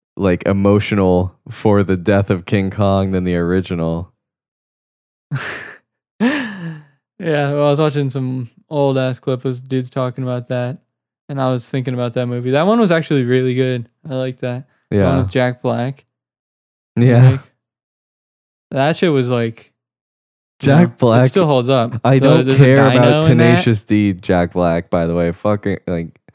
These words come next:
Speaker 1: he gets on YouTube
Speaker 2: Dude, come
Speaker 1: stories
Speaker 2: on.
Speaker 1: all the time.
Speaker 2: From a town called Kickapoo.
Speaker 1: Jack Black gets on YouTube stories and he purposely will answer the questions like,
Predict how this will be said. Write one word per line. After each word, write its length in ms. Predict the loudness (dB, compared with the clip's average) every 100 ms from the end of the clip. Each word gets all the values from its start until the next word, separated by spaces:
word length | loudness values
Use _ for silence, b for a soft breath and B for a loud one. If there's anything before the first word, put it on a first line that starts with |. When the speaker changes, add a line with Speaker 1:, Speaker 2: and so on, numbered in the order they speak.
| b b b _
Speaker 1:
he 80 | -6
gets 240 | -2 0 0
on 120 | 0
YouTube 180 | 0 0
Speaker 2:
Dude, 200 | -2 -2
come 100 | -2
Speaker 1:
stories 340 | 2 2 2
Speaker 2:
on. 60 | 0
Speaker 1:
all 100 | -2
the 60 | -4
time. 160 | -8 -10 _ _ _ _ _ _ _ -6
Speaker 2:
From 120 | -4
a 240 | -2 -4 -8 _ -8
town 320 | -4 -2 -2
called 260 | -2 -2
Kickapoo. 720 | -4 -4 -4 -4 -2 0 -2 -6 _ _ b b
Speaker 1:
Jack 300 | 0 2 4
Black 240 | 2 2 4
gets 200 | 2 2
on 180 | 2
YouTube 340 | 2 2 2 0
stories 420 | 2 4 4 2
and 160 | 2 2
he 100 | 2
purposely 640 | 2 0 0 -2 2 4
will 200 | 4 4
answer 400 | 2 0 0 0
the 140 | 0 0
questions 720 | 2 2 0 0 0 0 0
like, 440 | 2 2 0 -8